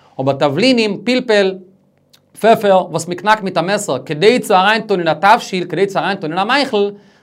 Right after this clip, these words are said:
דאס זעט נישט אויס ווי תחילת אכילה, דא קען זיין, אין נישט דער רעטער פון דער אלטער, און מיט דאס קען מען נישט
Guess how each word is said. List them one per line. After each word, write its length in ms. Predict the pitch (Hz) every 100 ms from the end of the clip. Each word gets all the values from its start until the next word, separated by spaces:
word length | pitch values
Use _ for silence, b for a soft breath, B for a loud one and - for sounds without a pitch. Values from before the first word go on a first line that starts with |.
| _
דאס 240 | 214 233 160
זעט 220 | 226 254
נישט 160 | 220 220
אויס 120 | 202
ווי 100 | 143
תחילת 400 | 143 220 240 254
אכילה, 400 | 262 311 254 240 240 B B -
דא 100 | 262
קען 160 | 269 240
זיין, 360 | 220 247 233 208
אין 80 |
נישט 180 | 196 185
דער 260 | 226 208 202
רעטער 400 | 226 208 180 180
פון 160 | 175
דער 140 | 147 196
אלטער, 260 | 220 208
און 100 | 196
מיט 100 | 165
דאס 300 | 160 214 208
קען 220 | - 277 262
מען 120 | 233
נישט 240 | 226 175